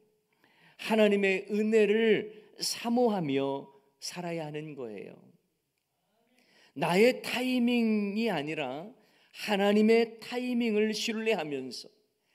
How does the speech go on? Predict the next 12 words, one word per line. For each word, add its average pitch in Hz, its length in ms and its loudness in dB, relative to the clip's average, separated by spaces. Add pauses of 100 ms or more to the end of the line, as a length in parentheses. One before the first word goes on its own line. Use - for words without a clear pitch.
(160)
내 214 340 8
방법이 220 640 4
아니라 147 640 0 (280)
하나님의 240 680 2
방법을 185 1040 4
의지하며 180 960 0
살아가는 156 840 0 (400)
저와 156 760 2
여러분이 185 520 4
될 175 180 2
수 156 160 -8
있기를 139 580 -6